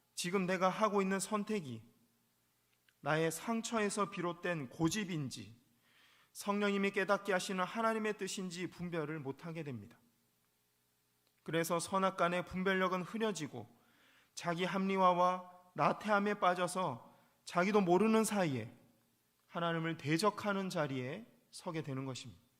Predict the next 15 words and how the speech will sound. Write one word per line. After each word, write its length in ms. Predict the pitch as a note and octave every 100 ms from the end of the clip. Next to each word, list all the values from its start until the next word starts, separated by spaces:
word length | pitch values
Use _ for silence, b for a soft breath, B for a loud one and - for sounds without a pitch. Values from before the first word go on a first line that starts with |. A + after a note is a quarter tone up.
| _ _ _ _ _ _ _ _ _ b b b b b b
이처럼 400 | D#3+ G#3+ G3+ G3+
성령님의 600 | G3 A3 A3 A3 G#3+ G#3+
도우심이 520 | G#3 G3 G3+ - F#3+
없으면 640 | F3 B2+ - D3+ D#3 D3+ G2+ - b b b _
성도 420 | - F#3+ F#3+ F#3+
개인의 440 | F3+ F3 F#3+ G3
삶에는 520 | F#3+ F#3+ F3+ F#3+ F#3+
아무런 680 | D3 C#3+ G3 G#3+ A3 A3 A3
변화도 480 | G3 G3 G3 G3 F#3+
일어나지 500 | F#3 F#3 F3+ E3+ F#3
않습니다. 420 | D3+ - C#3 G2+ - _ _ _ _ _ _ _ _ b b b b b
거룩한 720 | - E3 G3 A3 A3+ A3+ G#3+
변화가 440 | G3+ F#3 F#3+ F3+ F3+
일어날 480 | E3+ A3 A3 F#3+ A3
수가 540 | - G3+ F3 F#3+ B3+